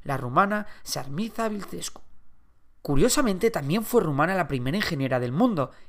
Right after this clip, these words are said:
Elisa Leonida Zanfirescu, que se graduó en mil novecientos doce. Con la llegada de los totalitarismos en el primer tercio del siglo veinte, el papel de la mujer siguió caminos muy diferentes según el país al que perteneciesen.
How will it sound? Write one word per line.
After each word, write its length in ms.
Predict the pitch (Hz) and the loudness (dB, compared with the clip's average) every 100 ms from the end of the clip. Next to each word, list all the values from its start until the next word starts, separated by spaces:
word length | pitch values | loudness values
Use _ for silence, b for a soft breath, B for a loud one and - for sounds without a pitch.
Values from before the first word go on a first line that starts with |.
| B | B
Elisa 440 | 151 139 127 117 | 0 0 0 -2
Leonida 560 | 117 135 220 233 226 226 | 0 2 2 2 -2 -2
Zanfirescu, 760 | 220 180 147 143 143 - - - b b | -2 -4 -4 -6 -4 -6 -8 -16 b b
que 120 | 226 | -2
se 100 | 233 | 0
graduó 380 | 254 220 175 185 | 2 2 6 4
en 120 | 170 | 4
mil 140 | 151 190 | 0 0
novecientos 540 | 143 - 143 131 120 | 0 0 -4 -2 -2
doce. 320 | 127 - - - - - - - | -2 -4 -12 -16 -18 -20 -20 -4
Con 160 | 160 135 | 0 0
la 100 | 120 | 0
llegada 360 | 120 147 220 | -2 0 0
de 80 | 247 | 0
los 160 | 214 - | -2 -2
totalitarismos 960 | 160 156 135 131 135 170 131 113 - - | 0 2 0 0 -2 -2 -6 -10 -12 -12
en 160 | 127 117 | -8 -6
el 100 | - | -8
primer 420 | 127 127 170 170 | -6 0 0 0
tercio 360 | 190 180 - 123 | -2 -2 -8 -10
del 160 | 117 | -10
siglo 280 | - 208 180 | -8 -4 2
veinte, 440 | 175 165 139 127 - b b b | 2 2 -2 -4 -6 b b b
el 160 | 147 123 | -6 -6
papel 320 | - 196 233 | -2 0 2
de 60 | |
la 100 | 214 | 2
mujer 420 | 151 139 190 175 - | 0 -2 0 0 0
siguió 400 | - 139 190 208 | -6 -2 -2 -2
caminos 420 | 180 190 190 147 | -4 -4 -4 -6
muy 240 | 170 233 | -4 -4
diferentes 680 | 226 - 147 165 147 151 - B | -4 -4 -2 -2 -2 -4 -6 B
según 340 | - 135 156 | -6 -4 -2
el 140 | 190 185 | -2 -2
país 300 | 147 147 151 | -2 -2 -2
al 120 | 139 | -4
que 120 | 143 | -6
perteneciesen. 840 | 123 117 120 113 127 117 127 156 | -8 -10 -12 -10 -10 -10 -12 -16